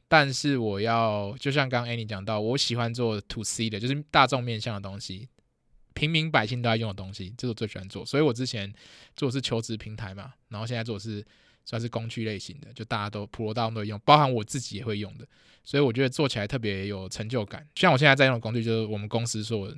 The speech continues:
人都在用，那你设计出来，就是公司的人会先帮你测试过一轮，就他们日常就会用，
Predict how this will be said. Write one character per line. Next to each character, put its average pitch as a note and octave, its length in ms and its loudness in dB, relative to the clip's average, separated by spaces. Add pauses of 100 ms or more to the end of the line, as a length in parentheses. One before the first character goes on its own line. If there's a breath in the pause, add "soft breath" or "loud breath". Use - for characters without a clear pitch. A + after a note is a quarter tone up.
人 G2 160 -8
都 G2+ 120 -4
在 F#2 80 -6
用， G2 180 -8 (460 soft breath)
那 B2 160 0
你 G#2+ 120 -2
设 C3 140 2
计 B2 100 4
出 A#2 200 -2
来， F2+ 80 -2
就 G#2 80 -2
是 G#2 200 -2 (200)
公 D3 160 10
司 D#3 140 8
的 C#3 40 12
人 A#2 100 8
会 B2+ 120 6
先 A#2 120 4
帮 A2+ 140 2
你 G2+ 240 -8 (460 loud breath)
测 - 160 6
试 A#2+ 120 2
过 A#2 160 4
一 A2+ 60 4
轮， G#2+ 180 -4 (380)
就 - 80 -4
他 B2+ 120 6
们 B2+ 60 2
日 D#3+ 140 4
常 G#2+ 220 0
就 A2 100 0
会 G#2+ 140 4
用， G#2 120 -2